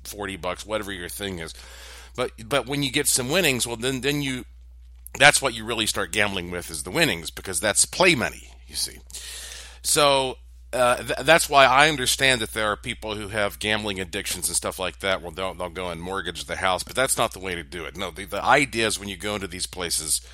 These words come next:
you treat the whole experience as a game. You know, whatever amount of money that you have that you're comfortable possibly losing is what you, you know, put in there. And then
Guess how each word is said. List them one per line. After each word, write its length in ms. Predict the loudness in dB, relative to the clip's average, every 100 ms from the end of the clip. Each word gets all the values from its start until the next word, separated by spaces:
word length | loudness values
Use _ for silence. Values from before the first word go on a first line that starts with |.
| -18 -18 -18 -18 -20 -18 -10
you 200 | -6 -4
treat 500 | -2 0 0 -2 -12 -16 -20 -20 -20 -18 -18 -4
the 120 | -2
whole 260 | 0 0 0
experience 640 | 0 -2 0 -2 -2 -2
as 100 | -2
a 60 | -4
game. 300 | -6 -8 -12 -10
You 100 | -6
know, 120 | -6
whatever 460 | 0 6 6 4 0
amount 280 | 4 4
of 140 | 2 -4
money 640 | 0 4 4 2 -6 -16 -18 -20 -20 -20 -18
that 280 | -6 -2 -2
you 240 | -2 -6 -2
have 480 | 0 2 0 -4
that 260 | -6 -8 -6
you're 220 | -10 -10
comfortable 720 | -8 -8 -8 -10 -6 -4 -6 -8
possibly 500 | -2 0 0 -2 -6
losing 540 | -4 -2 0 -2 -2 -6
is 160 | -8
what 240 | -8 -8 -10
you, 140 | -12 -18 -18 -10
you 100 | -10
know, 60 |
put 240 | -10 -10 -8
in 140 | -8
there. 180 | -8 -8
And 240 | -6 -6
then 300 | -4 -4 -4